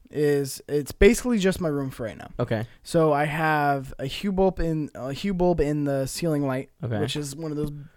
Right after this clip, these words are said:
Speaker 1: globe lights.
Speaker 2: Yeah, yeah.
Speaker 1: So it
Speaker 2: What, what
Speaker 1: works really,
Speaker 2: kind,
Speaker 1: really
Speaker 2: what kind of
Speaker 1: well.
Speaker 2: Hue bulb we talking about? We
Speaker 1: Um,
Speaker 2: talking
Speaker 1: it's
Speaker 2: about
Speaker 1: the
Speaker 2: the
Speaker 1: second gen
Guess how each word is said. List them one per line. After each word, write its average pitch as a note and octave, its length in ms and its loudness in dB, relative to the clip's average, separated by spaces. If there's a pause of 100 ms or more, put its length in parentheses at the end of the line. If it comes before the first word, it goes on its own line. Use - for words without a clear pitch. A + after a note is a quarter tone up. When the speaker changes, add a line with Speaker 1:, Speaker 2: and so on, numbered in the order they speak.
Speaker 1:
globe E3+ 300 4
lights. E3+ 300 4
Speaker 2:
Yeah, C#3+ 160 8
yeah. B2 80 8
Speaker 1:
So A#2 100 6
it A#2+ 40 4
Speaker 2:
What, D3+ 160 10
what E3+ 100 6
Speaker 1:
works D#3+ 140 8
really, - 120 0
Speaker 2:
kind, C#3+ 180 6
Speaker 1:
really D3 100 0
Speaker 2:
what C#3 80 2
kind D#3 160 8
of C#3+ 60 4
Speaker 1:
well. C#3+ 60 6
Speaker 2:
Hue B2+ 60 4
bulb A2 220 2
we A2 80 -2
talking A2 220 2
about? G#2 200 -2
We E3+ 60 4
Speaker 1:
Um, F3+ 100 8
Speaker 2:
talking B2+ 140 4
Speaker 1:
it's B2 100 2
Speaker 2:
about B2 60 0
Speaker 1:
the F#3+ 40 2
Speaker 2:
the A#2+ 120 4
Speaker 1:
second G#3 260 4
gen F3 500 2